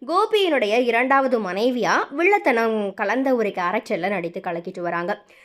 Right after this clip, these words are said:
So, அந்த சீரியல்ல இவங்க நடித்துட்டு வர ராதிகா கேரக்டர் பார்த்தீங்கன்னா, பலராலையுமே பாராட்டப்பட்டுட்டு வருது. டி ஆர் பி ரேட்டிங்லேயுமே பார்த்தீங்கன்னா, இந்த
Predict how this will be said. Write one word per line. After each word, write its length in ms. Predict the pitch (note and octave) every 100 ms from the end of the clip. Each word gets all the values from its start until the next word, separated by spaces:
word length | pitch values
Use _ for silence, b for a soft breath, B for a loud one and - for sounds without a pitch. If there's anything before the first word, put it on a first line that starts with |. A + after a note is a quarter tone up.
| b
So, 160 | _ D4+
அந்த 160 | D4 D4
சீரியல்ல 460 | F4 F#4 F4 C4+ C#4
இவங்க 220 | B3 A#3
நடித்துட்டு 380 | F#3 G#3+ B3+ A#3
வர 220 | F#3+ A3
ராதிகா 480 | F#3 F#3+ B3 A#3+ A#3+
கேரக்டர் 460 | G3+ G3 G3+ A3
பார்த்தீங்கன்னா, 560 | G3 F#3 F#3+ F#3 F3 A#3+ G#3
பலராலையுமே 680 | F3 G3 G#3 G#3 G#3+ A3 A3
பாராட்டப்பட்டுட்டு 600 | F3 F#3 G3+ G3 F#3+ F#3
வருது. 380 | F#3 F3 A3 A4+ b b b _
டி 200 | D#4+ E4
ஆர் 180 | F4+ E4+
பி 120 | E4
ரேட்டிங்லேயுமே 680 | B3 A#3+ C#4+ C#4+ C4+ C4+ C#4
பார்த்தீங்கன்னா, 460 | A3+ G#3+ G#3 A#3+ C#4+ F#4+
இந்த 280 | F4+ G#4+